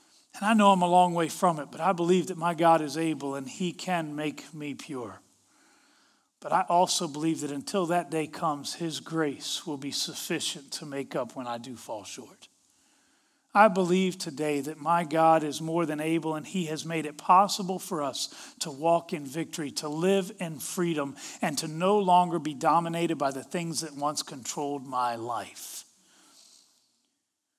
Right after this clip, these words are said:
There was a time in our lives that we had to succumb to the force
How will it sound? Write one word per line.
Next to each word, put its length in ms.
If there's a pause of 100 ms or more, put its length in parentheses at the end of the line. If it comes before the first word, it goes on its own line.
(800)
There 120
was 120
a 60
time 400
in 80
our 180
lives 480
that 140
we 500 (720)
had 280
to 100
succumb 560
to 120
the 120
force 800